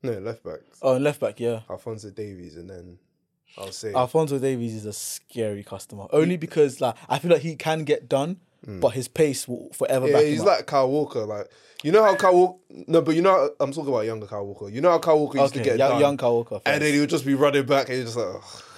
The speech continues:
Speaker 2: But Kyle Walker now, I think, is one of the best defenders
Speaker 1: Yeah, he,
Speaker 2: in the
Speaker 1: he's
Speaker 2: world.
Speaker 1: a seasoned
Speaker 2: Like, no one gets past him, bro.
Speaker 1: Yeah.
Speaker 2: No one gets past
Speaker 1: But I
Speaker 2: him.
Speaker 1: guess as well, Pep is using him more like a specialist.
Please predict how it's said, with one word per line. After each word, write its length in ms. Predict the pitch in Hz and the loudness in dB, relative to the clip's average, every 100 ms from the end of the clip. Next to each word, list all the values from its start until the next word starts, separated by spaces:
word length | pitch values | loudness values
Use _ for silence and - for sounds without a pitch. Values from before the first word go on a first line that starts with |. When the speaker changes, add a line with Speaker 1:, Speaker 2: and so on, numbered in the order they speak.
| - 147 | -10 -6
Speaker 2:
But 100 | 139 | 2
Kyle 200 | 185 208 | 6 6
Walker 200 | 185 156 | 4 2
now, 340 | 160 147 127 | 4 4 4
I 80 | 117 | 0
think, 260 | 143 135 | -2 -6
is 200 | 127 120 | -6 -6
one 180 | 120 131 | -4 -2
of 140 | 123 113 | -2 -4
the 80 | 107 _ | -12 _
best 460 | 147 131 - - - | 2 2 0 -12 -16
defenders 720 | - 131 117 104 95 - - _ | -8 -4 -4 -8 -14 -18 -20 _
Speaker 1:
Yeah, 160 | 214 120 | -6 -4
he, 380 | 123 123 135 127 | -4 -8 -6 -4
Speaker 2:
in 100 | 117 | -4
the 80 | |
Speaker 1:
he's 80 | 151 | -2
Speaker 2:
world. 220 | 117 110 | 0 0
Speaker 1:
a 120 | 104 151 | -2 -10
seasoned 440 | 123 123 113 117 _ _ _ _ _ _ - | -10 -10 -12 -18 _ _ _ _ _ _ -6
Speaker 2:
Like, 460 | 117 104 - - _ _ - | -4 -4 -6 -16 _ _ -12
no 240 | 131 139 | -6 -2
one 160 | 147 131 | -2 -2
gets 200 | 113 - | -6 -8
past 300 | 120 117 - | -8 -8 -10
him, 120 | - 67 | -20 -20
bro. 240 | - - _ _ _ _ _ _ | -20 -20 _ _ _ _ _ _
Speaker 1:
Yeah. 240 | 104 90 64 - - | -10 -10 -10 -16 -14
Speaker 2:
No 220 | 127 135 | -6 0
one 260 | 143 131 127 | 0 -2 -8
gets 180 | - - | -14 -14
past 220 | - 101 | -14 -4
Speaker 1:
But 60 | 127 | -2
I 20 | |
Speaker 2:
him. 60 | 165 | 0
Speaker 1:
guess 160 | 170 | 0
as 120 | 147 | -2
well, 120 | 139 127 | -2 -2
Pep 260 | 151 139 | -4 -6
is 100 | 120 | -8
using 220 | 123 120 | -10 -10
him 60 | 113 | -8
more 160 | 113 110 | -6 -8
like 140 | - | -8
a 60 | 98 | -14
specialist. 640 | - 110 - 104 117 | -10 -10 -8 -10 -12